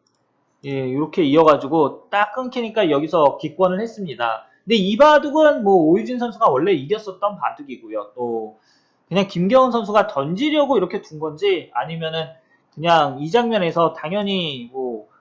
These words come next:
흑이 이-, 이런 식으로 뭐 받았다고 생각을 하고 이은 건지 이거는 뭐 잘 모르겠습니다. 어쨌거나 이렇게 해서 오유진 선수가 힘겹게 정말 이 여르국수전 팔 강에 올라가게 됐네,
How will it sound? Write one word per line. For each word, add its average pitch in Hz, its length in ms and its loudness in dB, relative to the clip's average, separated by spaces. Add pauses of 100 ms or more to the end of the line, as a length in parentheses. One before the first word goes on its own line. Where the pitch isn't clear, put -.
흑이 233 200 -6
이-, 131 300 -6
이런 180 240 0
식으로 190 220 -4
뭐 151 160 -6
받았다고 175 500 -2
생각을 233 440 -2
하고 156 420 -6
이은 160 260 -4
건지 147 260 -10
이거는 160 440 -8
뭐 127 260 -10 (240)
잘 - 260 -6
모르겠습니다. 120 760 -6
어쨌거나 139 640 -2
이렇게 151 280 -4
해서 160 380 2 (180)
오유진 294 440 4
선수가 196 800 4
힘겹게 320 720 0
정말 156 720 0
이 127 200 -6
여르국수전 147 640 0
팔 294 200 -2
강에 262 220 2
올라가게 135 520 -2
됐네, 107 380 -16